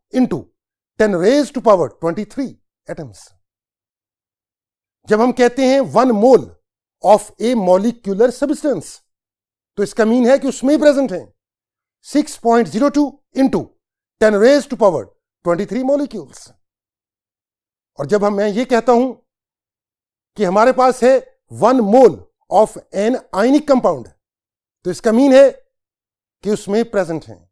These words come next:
सिक्स पॉइंट ज़ीरो टू into ten raise to power twenty-three formula units। और जब मैं ये कहता हूं कि हमारे पास है one mole of an ionic species, तो इसका मीन है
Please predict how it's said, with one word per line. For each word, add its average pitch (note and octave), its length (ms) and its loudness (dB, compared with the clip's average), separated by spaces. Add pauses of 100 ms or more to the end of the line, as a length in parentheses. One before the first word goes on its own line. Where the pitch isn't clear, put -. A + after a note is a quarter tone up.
(380)
सिक्स - 280 -8
पॉइंट A3 480 0 (180)
ज़ीरो G3 220 -4
टू B2 240 -12 (280)
into A3+ 300 -4 (460)
ten F#3+ 240 0
raise B3+ 280 2
to B3 180 -2
power A3 180 2
twenty-three F3 480 -8
formula B3+ 460 -6
units। - 340 -16 (1200)
और C#3+ 60 -12
जब E3 140 -2
मैं F3 100 -4
ये G#3+ 120 -4
कहता A#3+ 260 0
हूं B3 180 0 (680)
कि F#3+ 60 -4
हमारे G3 260 4
पास A3+ 260 -2
है A#3 60 0
one A3 240 0
mole G#3+ 280 4 (520)
of G3 200 2 (300)
an A#3 100 -4 (200)
ionic A3 320 -4
species, G#3+ 440 -16 (640)
तो F3 60 -8
इसका F3 260 -4
मीन A3 240 0
है A#3+ 120 2